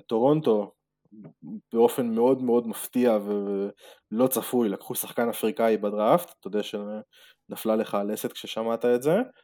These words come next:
אה, אבל הוא שחקן מאוד מעניין, קולוקו, דיברנו עליו גם בתוכנית לפני, אני מאוד אוהב אותו, הוא גם עונה שם על איזשהו צורך שהוא די מיידי שם עם הביגמן,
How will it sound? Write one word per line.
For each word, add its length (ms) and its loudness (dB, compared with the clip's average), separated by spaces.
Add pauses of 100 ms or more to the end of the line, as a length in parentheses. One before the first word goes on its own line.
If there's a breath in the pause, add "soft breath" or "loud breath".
(400 soft breath)
אה, 220 -6
אבל 120 0
הוא 80 0
שחקן 320 0
מאוד 200 2
מעניין, 300 -2
קולוקו, 400 4
דיברנו 380 0
עליו 220 -2
גם 120 -6
בתוכנית 420 -12
לפני, 280 -2
אני 120 0
מאוד 280 -4
אוהב 200 0
אותו, 180 0
הוא 160 2
גם 120 -2
עונה 220 -6
שם 240 -8
על 120 -8
איזשהו 320 -10
צורך 340 -8
שהוא 200 -10
די 140 -2
מיידי 360 -8
שם 180 -10
עם 120 -10
הביגמן, 440 -4